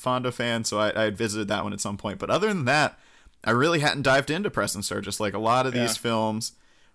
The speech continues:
Speaker 1: while they, it's been interesting to go back and watch these because a lot of these are kind of textbook screwball comedies, but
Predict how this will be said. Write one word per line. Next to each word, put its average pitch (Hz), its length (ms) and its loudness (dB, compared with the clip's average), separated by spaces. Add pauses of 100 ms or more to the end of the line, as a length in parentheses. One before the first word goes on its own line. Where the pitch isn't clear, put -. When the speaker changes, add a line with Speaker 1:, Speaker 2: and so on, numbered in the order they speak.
(160)
Speaker 1:
while 113 380 6
they, 104 160 2
it's - 260 -4
been 131 180 0
interesting 135 480 0
to 101 80 -2
go 107 140 4
back 107 220 2
and 107 80 -4
watch 127 220 2
these 104 140 0
because 104 280 -6
a - 20 -6
lot 107 180 4
of 117 60 2
these 104 160 -2
are 131 160 2
kind 120 180 -4
of 98 100 -8
textbook - 540 -4
screwball 98 440 -4
comedies, 113 640 -2 (640)
but 110 300 2